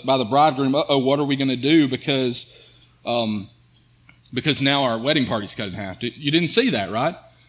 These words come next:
Party went on as planned. The, the, the, the, the, the, the feast was set and the, and the door was sealed, because ultimately God's kingdom is gonna build, be built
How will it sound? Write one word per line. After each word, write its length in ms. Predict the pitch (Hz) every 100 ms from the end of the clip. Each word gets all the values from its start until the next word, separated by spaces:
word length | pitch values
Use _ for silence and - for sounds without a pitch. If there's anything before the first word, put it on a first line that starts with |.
| _ _ _ _ _ _ _ _ _ _ - _ - -
Party 200 | 156 165
went 140 | 151
on 120 | 139
as 100 | 131
planned. 420 | - 123 104 90 - -
The, 100 | 113 107 _
the, 160 | 131 -
the, 160 | 127 123
the, 180 | 131 -
the, 520 | 131 131 120 110 113
the, 180 | 127 113 120
the 60 | 117
feast 460 | - 175 202 -
was 180 | 151 139
set 380 | - 165 185 185 135
and 180 | 135
the, 160 | 123 107 -
and 140 | 139
the 60 | 131
door 600 | 123 170 160 131 120 120 -
was 160 | 123
sealed, 400 | - 160 151 120
because 240 | 117 143 -
ultimately 520 | 185 233 226 170 151 - - _
God's 260 | 156 170 -
kingdom 440 | - 196 170 131
is 120 | 123
gonna 240 | 151 139 120 151
build, 200 | 135 - - - _ _ _ _
be 240 | 151 190 147
built 220 | 160 147